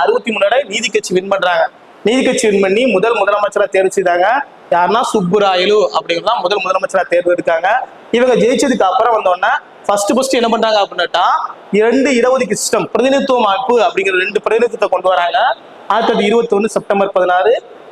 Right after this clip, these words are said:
ஆயிரத்தி தொள்ளாயிரத்தி இருபத்தி ரெண்டு ஆகஸ்ட் பதினஞ்சு, ரெண்டு பிரதிநிதித்துவத்தை கொண்டு வராங்க. இந்த பிரதிநிதித்துவத்தை தீர்மானத்தை கொண்டு வந்தவர் யாரு அப்படின்னாட்டா முனுசாமி தான் கொண்டு வராரு. நூறு ரூபாய் சம்பளம் என்றால் எழுபத்தஞ்சு சதவீத மக்கள் அதனை அடையும் வரை ஏழு ஆண்டுகள் இந்த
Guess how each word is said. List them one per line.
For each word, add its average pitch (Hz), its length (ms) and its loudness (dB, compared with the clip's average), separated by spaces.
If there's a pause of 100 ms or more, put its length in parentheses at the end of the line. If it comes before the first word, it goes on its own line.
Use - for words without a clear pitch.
ஆயிரத்தி 170 160 0
தொள்ளாயிரத்தி 175 140 2
இருபத்தி 175 220 0
ரெண்டு 165 120 0 (100)
ஆகஸ்ட் 160 320 -2
பதினஞ்சு, 160 340 0 (220)
ரெண்டு 175 200 -2
பிரதிநிதித்துவத்தை 180 420 0
கொண்டு 165 160 2
வராங்க. 165 240 0 (420)
இந்த 220 180 2
பிரதிநிதித்துவத்தை 247 520 0 (180)
தீர்மானத்தை 254 520 0
கொண்டு 202 180 0
வந்தவர் 226 300 0
யாரு 190 200 2
அப்படின்னாட்டா - 380 -2 (420)
முனுசாமி 196 460 0
தான் 180 140 -2
கொண்டு 180 220 0
வராரு. 180 280 2 (440)
நூறு 233 260 2
ரூபாய் 262 320 0
சம்பளம் 220 360 -2
என்றால் 233 380 -2
எழுபத்தஞ்சு 247 500 -2
சதவீத 208 200 0 (100)
மக்கள் 214 280 0 (360)
அதனை 185 220 0 (120)
அடையும் 214 360 0
வரை 190 200 0 (460)
ஏழு 262 180 2 (120)
ஆண்டுகள் 208 380 -2 (100)
இந்த 190 100 -4